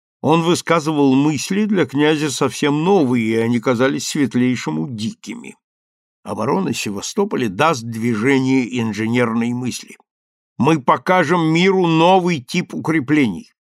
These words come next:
Городам, окружённым сплошными каменными стенами, рвами и валами, пришёл конец. Будущее принадлежит крепостям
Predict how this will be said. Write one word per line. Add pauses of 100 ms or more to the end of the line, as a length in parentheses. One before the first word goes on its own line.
(520)
Городам,
окружённым
сплошными
каменными
стенами, (240)
рвами
и
валами, (100)
пришёл
конец. (440)
Будущее
принадлежит
крепостям